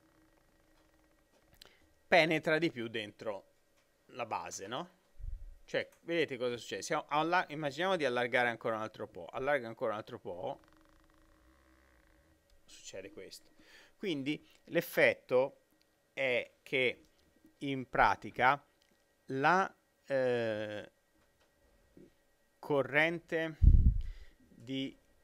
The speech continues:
emettitore, che la, di elettroni che arriva dall'emettitore viene facilitata nel raggiungere il collettore e c'è meno ricombinazione qua in base.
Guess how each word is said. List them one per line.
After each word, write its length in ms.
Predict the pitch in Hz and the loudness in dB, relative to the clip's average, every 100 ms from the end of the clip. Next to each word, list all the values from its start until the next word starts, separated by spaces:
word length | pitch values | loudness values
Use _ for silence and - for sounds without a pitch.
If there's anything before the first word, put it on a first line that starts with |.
| _ _ _ | _ _ _
emettitore, 1080 | 131 139 131 - 127 - 196 214 156 104 - | -10 -6 -6 -8 -8 -2 0 2 0 0 -6
che 140 | - 127 | -8 -4
la, 160 | 127 | -4
di 240 | 117 120 123 | -4 -4 -4
elettroni 460 | 120 - 151 110 | -4 -4 -4 -4
che 100 | 101 | -6
arriva 300 | 110 123 123 | -4 -2 0
dall'emettitore 840 | 117 120 120 131 131 214 254 165 - | 0 -2 -4 -8 -8 -4 -2 -2 -2
viene 260 | 123 120 | -4 -4
facilitata 880 | 120 123 - 123 113 151 127 107 107 | -4 -8 -10 -8 -2 4 4 4 0
nel 220 | 104 110 110 | -6 -6 -4
raggiungere 540 | 107 101 120 110 107 | -4 -6 -8 -6 -8
il 60 | 101 | -8
collettore 760 | 113 98 92 - 90 85 87 _ _ | -8 -8 -10 -12 -12 -14 -20 _ _
e 160 | - | -10
c'è 180 | - - | -8 -6
meno 300 | 120 143 156 | -4 0 2
ricombinazione 880 | 135 123 120 113 110 - 131 101 92 | 0 -2 -6 -6 -6 -8 -8 -8 -10
qua 140 | - | -18
in 100 | 90 | -18
base. 480 | 87 85 80 - - | -16 -18 -16 -20 -20